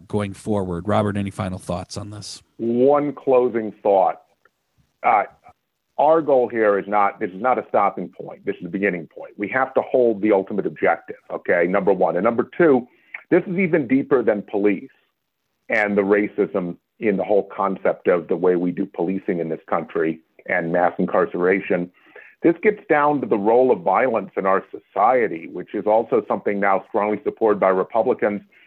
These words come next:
Speaker 2: We continue to think that military spending makes us safer, and it doesn't. And so it's the whole thing about whether violence makes us safer or figuring out how to actually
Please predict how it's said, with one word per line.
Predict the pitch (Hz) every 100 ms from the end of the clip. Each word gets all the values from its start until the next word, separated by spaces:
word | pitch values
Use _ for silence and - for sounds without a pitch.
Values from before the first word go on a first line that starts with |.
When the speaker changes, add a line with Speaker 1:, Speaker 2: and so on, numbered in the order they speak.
| _ _ -
Speaker 2:
We | 156
continue | 170 160 190 196
to | 165
think | 165 151 -
that | 143 131 - _ _
military | 123 127 170 - 175 110 -
spending | 113 101 98
makes | 98 87 -
us | 87 -
safer, | 92 85 78 - _ _ _ _ _ _ _ _ _
and | - 135
it | 139
doesn't. | 156 185 135 92 _ _ _ _ _ _ _ _
And | 135 131 127 123
so | 139 131 127
it's | 139 139 -
the | 123
whole | - 143 190 190 - -
thing | 175 160
about | 139 131 139 135 -
whether | 131 120
violence | 98 101 120 165 185 -
makes | 165 165
us | 170 -
safer | 175 165 170 175 175 _ _ _ _ _
or | 123 120 -
figuring | 170 185 175 156
out | 151 147 -
how | 135
to | 127 123
actually | 131 139 - - 170 165 170 160